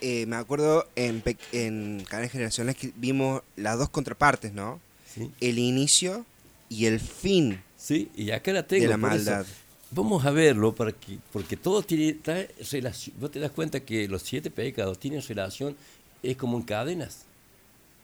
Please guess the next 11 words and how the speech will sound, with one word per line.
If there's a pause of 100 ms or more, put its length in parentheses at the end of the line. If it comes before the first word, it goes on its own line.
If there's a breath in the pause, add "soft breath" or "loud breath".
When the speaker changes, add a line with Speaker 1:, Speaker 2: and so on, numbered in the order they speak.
(520 loud breath)
Speaker 2:
Una
cosa
va
llevando
a
la
otra,
la
otra,
la
otra,